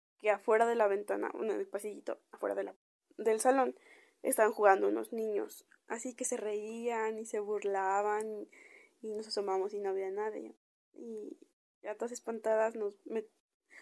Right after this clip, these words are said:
hasta el fondo del salón nos fuimos a sentar a nuestros lugares. Y estaban acomodadas las mesas de tal manera que como que era un cuadrado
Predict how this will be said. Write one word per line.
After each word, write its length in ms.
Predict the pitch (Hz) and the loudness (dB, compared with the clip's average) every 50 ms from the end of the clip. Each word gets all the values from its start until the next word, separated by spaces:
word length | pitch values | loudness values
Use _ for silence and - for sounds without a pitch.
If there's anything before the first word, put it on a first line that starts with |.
| - - _ - | -20 -16 _ -4
hasta 160 | 233 - 220 | 0 0 0
el 80 | 240 | 2
fondo 400 | 233 277 277 277 262 233 - - _ _ _ - | 2 2 2 4 4 2 2 0 _ _ _ -2
del 160 | 214 208 208 | -2 -2 2
salón 380 | - 202 202 202 208 208 202 - | 2 2 2 2 0 -2 -6 -6
nos 140 | 214 214 220 | -6 -4 -2
fuimos 180 | 226 220 220 226 | -2 -2 -2 -4
a 60 | 220 | -4
sentar 280 | - 214 202 202 196 | -6 -6 -4 -2 -2
a 40 | 196 | -2
nuestros 260 | 196 208 208 208 202 | -4 -4 -6 -8 -6
lugares. 420 | 202 196 190 196 196 196 - - _ _ _ _ _ _ _ _ _ _ _ _ _ _ _ _ _ _ _ _ _ _ _ _ _ _ _ _ _ | -6 -6 -4 -2 -4 -4 -4 -10 _ _ _ _ _ _ _ _ _ _ _ _ _ _ _ _ _ _ _ _ _ _ _ _ _ _ _ _ _
Y 240 | - 226 226 226 220 | -16 -12 -8 -4 -4
estaban 420 | 233 240 - 240 247 269 294 311 - _ - | -4 -2 0 0 2 2 0 -2 -4 _ -4
acomodadas 760 | - 220 - 220 214 214 208 208 214 214 220 226 240 269 - - | -4 -2 -2 0 2 4 4 6 6 6 6 4 2 -2 -8 -10
las 320 | - - 220 208 202 208 | -6 -2 0 0 0 0
mesas 240 | 208 214 - 214 214 | -2 -4 -4 -4 -6
de 60 | - | -4
tal 160 | - 208 214 | -4 -4 -4
manera 420 | 214 220 226 233 233 220 208 208 - | -4 -4 -4 -4 -2 -2 -2 -2 -4
que 400 | - - - - - - - _ _ _ _ _ _ _ _ _ _ _ _ _ _ _ _ _ _ _ | -6 -8 -10 -8 -8 -8 -8 _ _ _ _ _ _ _ _ _ _ _ _ _ _ _ _ _ _ _
como 240 | 226 226 220 214 220 | -10 -8 -8 -8 -2
que 420 | - 233 226 220 - 101 - _ _ _ _ _ _ _ _ _ _ _ _ _ _ _ _ _ _ _ _ _ _ _ - _ _ _ - | -2 0 2 2 0 -2 -4 _ _ _ _ _ _ _ _ _ _ _ _ _ _ _ _ _ _ _ _ _ _ _ -20 _ _ _ 2
era 580 | - 254 269 277 277 294 302 302 294 294 330 - _ _ _ _ _ | 4 6 8 8 8 8 6 4 2 0 -2 -6 _ _ _ _ _
un 160 | - - 277 277 | 0 0 0 4
cuadrado 680 | - 277 262 254 247 233 220 220 240 240 - - | 6 6 6 6 6 4 4 4 4 4 2 -2